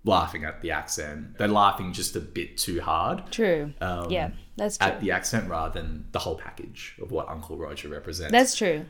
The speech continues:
Speaker 2: That's true.
Speaker 1: And so, you know,
Speaker 2: That's true.
Speaker 1: I think ultimately there is, it's good. We should reclaim these things that have been used against us in the past.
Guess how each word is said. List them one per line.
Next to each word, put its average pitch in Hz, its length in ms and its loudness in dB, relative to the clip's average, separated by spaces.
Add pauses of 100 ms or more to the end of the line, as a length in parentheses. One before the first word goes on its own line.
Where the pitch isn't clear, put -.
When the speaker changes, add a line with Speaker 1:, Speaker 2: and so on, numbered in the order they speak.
(120)
Speaker 2:
That's 202 240 -4
true. - 100 0
Speaker 1:
And 170 100 6
so, 185 340 6 (120)
you 165 120 6
know, 147 60 8
Speaker 2:
That's 143 140 4
true. 147 80 4
Speaker 1:
I 160 120 6
think 202 480 4
ultimately 95 840 0
there 92 200 6
is, - 360 -2 (600)
it's - 120 -2
good. - 300 0 (380)
We 107 160 8
should 101 500 4
reclaim 87 560 -2
these 87 220 -2
things 143 320 -2
that 82 200 0
have 80 220 -6
been 80 220 -2
used 76 340 -2
against 78 340 -8
us 69 160 -10
in 69 80 -10
the 78 60 -6
past. 73 380 -4